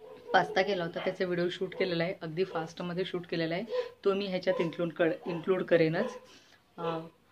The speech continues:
मग तुम्ही, अ, पास्ता नाही, sorry, मी मॅ-, मॅगी केला होता पास्ताच्या स्टाईलने. तर ती श्लेषा, अम,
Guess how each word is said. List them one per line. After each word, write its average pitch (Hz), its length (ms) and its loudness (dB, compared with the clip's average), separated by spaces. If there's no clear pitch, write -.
मग 190 120 -6
तुम्ही, 202 380 4
अ, 175 80 -2
पास्ता 214 380 6
नाही, 214 160 10
sorry, 190 360 8
मी 175 120 0
मॅ-, 180 180 2
मॅगी 180 300 0
केला 196 200 2
होता 165 180 -2
पास्ताच्या 185 540 0
स्टाईलने. 151 540 -4
तर 180 120 4
ती 196 400 0
श्लेषा, 185 380 0
अम, 180 640 -2